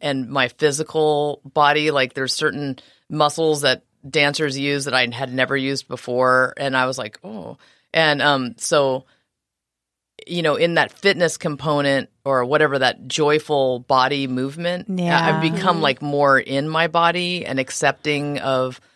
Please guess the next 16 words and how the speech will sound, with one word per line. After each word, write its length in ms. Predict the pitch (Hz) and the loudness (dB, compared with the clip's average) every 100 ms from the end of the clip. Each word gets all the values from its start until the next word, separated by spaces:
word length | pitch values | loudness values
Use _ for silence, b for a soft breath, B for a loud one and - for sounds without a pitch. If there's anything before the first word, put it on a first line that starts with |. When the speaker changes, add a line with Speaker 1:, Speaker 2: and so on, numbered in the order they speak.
| _ _ - | _ _ -2
Speaker 1:
myself. 800 | 139 120 113 - 127 143 160 - | 2 2 0 0 2 4 2 0
And 340 | 127 120 117 - | -2 -2 -6 -10
I 160 | - 143 | -2 0
have, 200 | 147 - - _ - | 0 -2 -20 _ -8
uh, 300 | 131 127 120 | -2 0 0
kind 220 | - 156 | -2 -2
of 100 | 135 | -2
a 60 | 127 | -2
goal 300 | 139 139 143 | 2 2 2
to 400 | - 156 151 - | 2 4 2 -2
look 220 | 156 156 | -6 -6
forward 380 | - 175 175 175 | -2 0 2 0
to, 240 | - 196 190 | -2 -4 -4
which 200 | 156 143 | -4 -4
is 80 | 135 | -6
exciting. 600 | - 135 139 147 147 | 0 2 2 -2 -4